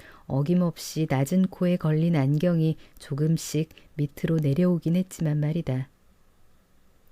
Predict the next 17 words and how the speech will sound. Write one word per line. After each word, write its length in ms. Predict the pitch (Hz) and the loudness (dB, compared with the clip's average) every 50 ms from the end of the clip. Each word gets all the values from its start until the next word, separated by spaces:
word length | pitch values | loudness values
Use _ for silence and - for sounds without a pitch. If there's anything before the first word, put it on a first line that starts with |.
| - - - - - - - - - 151 | -20 -20 -20 -20 -20 -20 -14 -12 -10 -6
그러다가 640 | - - 170 180 175 175 170 - 175 170 170 170 - - - - | 0 0 2 2 2 2 2 4 4 4 4 2 0 -4 -16 -20
중요한 540 | - - - 180 175 190 202 202 202 202 202 | -12 -2 2 4 6 6 8 6 6 6 4
사실 400 | 202 - 233 226 226 - 233 214 | 4 2 2 0 0 0 0 2
한 200 | 220 233 233 233 | 4 6 6 6
가지를 400 | 233 233 220 - - 143 151 147 | 6 4 2 -2 -2 -2 -2 0
깨달았다. 800 | 160 - 180 180 190 185 185 185 - - _ - 135 135 139 135 - _ - - _ _ _ _ _ _ _ _ _ _ _ _ _ _ _ _ _ _ _ - - _ - - - - - - - | 0 0 -2 0 0 0 0 -2 -4 -6 _ -4 -2 -2 -2 -4 -6 _ -20 -20 _ _ _ _ _ _ _ _ _ _ _ _ _ _ _ _ _ _ _ -20 -20 _ -20 -20 -20 -20 -20 -14 -10
누구도 560 | 147 139 147 151 - 180 165 160 165 170 165 - - - - - - | -6 -4 -4 -2 -2 0 2 2 2 2 2 -2 -6 -20 -20 -6 0
내 200 | - 143 151 160 - | 2 2 2 2 0
코를 380 | - - - 214 202 202 202 196 | -4 -4 -2 0 2 2 2 2
관심 480 | - - - - 139 151 160 - 226 214 | 0 -4 -4 -2 0 0 0 2 4 4
있게 340 | 196 180 - - - 147 156 | 4 2 -2 -4 -2 -2 -2
바라보지 580 | - - 147 143 160 160 - 156 156 - 160 | -2 -2 -4 -2 -2 -2 -2 -4 -4 -2 0
않는다는 640 | 151 139 139 147 160 175 175 170 175 170 170 175 170 | 2 2 2 2 2 2 2 2 2 2 0 0 0
것. 200 | 160 135 127 127 - - - - _ _ _ _ - _ _ _ _ _ _ _ _ _ _ _ _ _ - _ _ _ _ _ - - _ _ - | 0 -2 -4 -6 -8 -14 -20 -20 _ _ _ _ -20 _ _ _ _ _ _ _ _ _ _ _ _ _ -20 _ _ _ _ _ -20 -20 _ _ -14
말하자면 800 | - - 131 131 147 156 - 151 143 143 151 180 190 180 160 143 - - - - - - | -8 -4 -2 0 0 0 0 0 2 2 2 2 2 2 0 -2 -4 -10 -20 -20 -16 -4
내 200 | - 143 151 165 | 0 2 2 2
콤플렉스는 960 | 165 - - 226 226 - 254 247 233 226 - - - 160 160 175 190 180 156 | 2 2 0 0 2 4 4 4 4 2 0 0 0 2 2 4 4 2 2